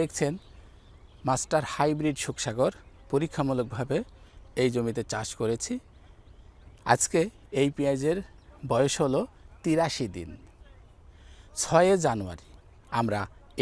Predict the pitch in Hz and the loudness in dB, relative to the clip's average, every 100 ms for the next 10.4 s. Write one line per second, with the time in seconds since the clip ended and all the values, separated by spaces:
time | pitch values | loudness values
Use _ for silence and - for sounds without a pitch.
0 | 143 170 190 202 156 120 123 123 - 92 | 4 4 0 -4 -6 -2 0 0 -2 -12
1 | - - 127 123 117 127 113 - - - | -14 -8 0 2 2 2 2 0 -20 -20
2 | - - - 190 - 185 190 147 135 143 | -18 -4 -2 0 0 2 2 0 2 0
3 | 143 147 147 - 131 117 123 214 - - | 2 0 0 0 2 6 6 4 -4 -4
4 | 113 110 110 101 92 85 - 76 85 - | -2 -2 -4 -4 -6 -4 -8 -10 -14 -20
5 | - - - - - - - - - - | -20 -20 -20 -20 -20 -20 -20 -20 -20 -20
6 | - - - - - - 156 156 165 151 | -20 -20 -20 -20 -20 -2 0 4 4 4
7 | - 139 135 139 151 180 - 277 - - | 2 2 2 0 2 2 0 -2 -4 -20
8 | - - - - - - 494 - - - | -20 -20 -20 -20 -20 -20 -20 -20 -20 -20
9 | - - - 165 160 147 160 233 - - | -20 -20 0 4 4 6 6 6 -4 -20
10 | - - 156 143 | -8 -2 2 2